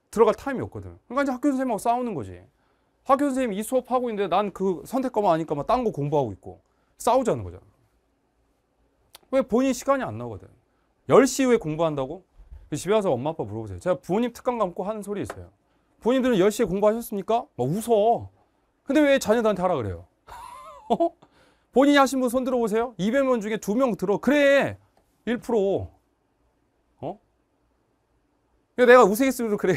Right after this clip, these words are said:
<laughs> 그분 집 자녀들은 지옥이겠다." 그럼 나머지 <laughs> 백구십팔 명 부모들이 웃어요, 또. 어? 그냥 열 시 이후에는 도움 받아야겠지. 인강 들어야 돼, 그때는. 그때 여러분들이 귀에 듣기 좋고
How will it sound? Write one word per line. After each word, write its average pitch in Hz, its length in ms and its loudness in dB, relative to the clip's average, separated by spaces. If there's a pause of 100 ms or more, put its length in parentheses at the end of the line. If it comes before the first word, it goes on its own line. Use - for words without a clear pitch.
<laughs> - 40 -18
그분 208 300 0
집 220 140 -2
자녀들은 180 440 0
지옥이겠다." 160 720 -4
그럼 165 140 -4
나머지 165 580 2 (140)
<laughs> - 140 -20
백구십팔 156 600 -6
명 143 140 -6
부모들이 117 300 -8
웃어요, 95 340 -14 (120)
또. - 80 -16 (880)
어? - 160 -10 (840)
그냥 240 160 8
열 196 160 10
시 254 220 -2
이후에는 156 680 -2 (540)
도움 277 240 4
받아야겠지. 143 440 2
인강 247 320 2
들어야 175 180 -4
돼, 123 80 -6
그때는. 92 400 -10 (200)
그때 196 640 4
여러분들이 135 880 -4 (260)
귀에 208 200 0
듣기 180 300 -8
좋고 120 600 -6